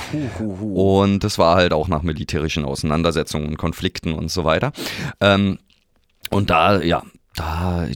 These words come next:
Speaker 2: das, das ging dann nicht. Das war dann, dann doch, da, äh, hieß es, das passt hier nicht rein, das,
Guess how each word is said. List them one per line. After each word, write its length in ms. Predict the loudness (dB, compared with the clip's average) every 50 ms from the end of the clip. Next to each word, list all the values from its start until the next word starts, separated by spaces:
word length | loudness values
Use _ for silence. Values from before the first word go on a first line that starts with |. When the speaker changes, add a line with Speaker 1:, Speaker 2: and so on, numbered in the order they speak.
| -6
Speaker 2:
das, 260 | -4 -4 -4 -4 -2 -2
das 200 | -2 -2 0 -2
ging 220 | -2 -2 0 0 2
dann 160 | 2 2 2
nicht. 320 | 0 -2 -2 -6 -4 -4
Das 240 | -4 -4 -2 -2 -2
war 120 | -2 0
dann, 260 | 0 0 -2 -2 0 0
dann 340 | 0 0 0 -2 -4 -2
doch, 340 | -2 -2 -2 -2 -4 -12 -10
da, 600 | -6 -4 -4 -2 -2 -4 -4 -4 -2 -2 -2 0 0
äh, 120 | 0 -2
hieß 260 | -2 -2 -4 -4 -4
es, 260 | -4 -4 -4 -8 -8
das 180 | -6 -6 -6 -4
passt 320 | -4 -4 -4 -4 -6 -6
hier 120 | -4 -4 -4
nicht 260 | -4 -4 -6 -4 -2
rein, 380 | -2 0 0 -2 -2 -4 -6 -6
das, 240 | -6 -8 -6 -6